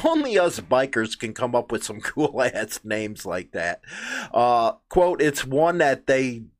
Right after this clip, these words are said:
do down in Massachusetts with some other clubs down there. We've decided we try to pull one off here. They hope to encourage more people to join them in the clean and sober lifestyle."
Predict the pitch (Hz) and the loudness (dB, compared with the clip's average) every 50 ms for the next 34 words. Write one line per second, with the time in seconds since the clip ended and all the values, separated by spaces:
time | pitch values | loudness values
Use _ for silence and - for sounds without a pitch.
0 | - - 151 170 165 165 151 - 147 143 139 147 147 143 131 131 139 143 139 - | -2 0 0 0 0 0 0 2 2 4 4 2 0 0 0 0 2 2 0 0
1 | - 117 - - - 165 165 160 - 160 139 - 127 123 - - 139 127 131 131 | -4 -8 -6 -2 -2 -2 -2 -2 -4 -6 -6 -4 -4 -6 -4 -4 -4 -2 0 0
2 | 131 131 113 - - - 151 160 156 147 127 - - 160 156 160 160 160 160 160 | 0 -2 -4 -6 -4 0 0 0 0 -2 -4 0 2 2 2 2 2 2 4 4
3 | 156 156 135 131 127 113 95 - - 110 107 - - - 147 143 156 156 165 165 | 4 2 0 -2 -6 -8 -6 -6 -6 -4 -4 -4 0 2 2 4 4 2 0 -2
4 | - - 113 110 107 - - - - 131 143 143 151 151 160 160 165 165 160 - | -6 -8 -12 -10 -8 -8 -8 -4 0 2 2 4 4 4 4 2 2 0 -4 -8
5 | - - - - _ - - 131 117 - _ - - - 143 151 160 151 135 131 | -18 -20 -20 -20 _ -8 -6 -6 -6 -8 _ -8 -4 0 0 0 0 0 0 0
6 | 139 147 151 147 - - - 123 131 135 139 147 - - - - - - 113 123 | 2 2 2 0 -2 -2 2 2 4 4 2 0 -2 -6 -14 -14 -12 -8 -4 0
7 | 151 185 180 143 104 80 67 - - - - - - - _ - 123 123 110 131 | 2 2 4 4 2 2 -2 -6 -10 -16 -20 -20 -20 -6 _ 2 2 2 4 2
8 | 151 160 160 - 180 165 151 139 123 - - 160 165 170 151 139 - - 113 120 | 2 0 0 0 2 2 2 2 0 0 0 2 2 2 2 0 -2 -4 -4 -2
9 | 123 170 254 277 302 - - 190 175 151 147 147 143 131 117 110 - 123 123 131 | 0 2 2 2 0 -2 -4 -4 -4 -2 -2 -2 -2 -2 -2 0 0 2 2 2
10 | 131 127 127 131 131 131 127 - 123 123 120 113 113 - - - 120 139 139 143 | 2 2 2 2 2 0 0 -4 -6 -6 -6 -6 -8 -8 -10 -8 -6 -6 -4 -4
11 | 143 143 - - 120 123 123 120 120 110 113 - - - - 117 113 113 110 117 | -6 -6 -8 -6 -6 -4 -4 -6 -6 -10 -12 -12 -8 -4 0 0 0 0 0 0
12 | 113 113 117 139 156 156 151 123 - - - - 117 104 101 92 85 80 78 | -2 0 2 2 4 2 2 -2 -6 -4 0 2 2 2 2 2 0 -2 -4